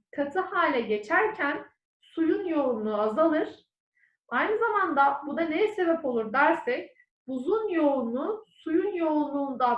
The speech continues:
az olduğu için buz parçaları yüzeyde yüzmeye başlar. Yani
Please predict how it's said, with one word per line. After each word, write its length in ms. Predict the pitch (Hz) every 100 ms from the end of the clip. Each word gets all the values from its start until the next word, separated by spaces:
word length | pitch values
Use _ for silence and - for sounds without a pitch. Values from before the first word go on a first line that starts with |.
| 233 -
az 220 | 370 269
olduğu 340 | 262 254 349
için 540 | 403 381 - 294 415 - _ _ -
buz 340 | 381 427 - 294
parçaları 760 | 262 240 - 226 240 381 466 427 -
yüzeyde 440 | 370 330 311 302
yüzmeye 580 | 381 302 294 277 277 247
başlar. 460 | 214 214 - - - - _ _ _ _ _ -
Yani 420 | 339 427 403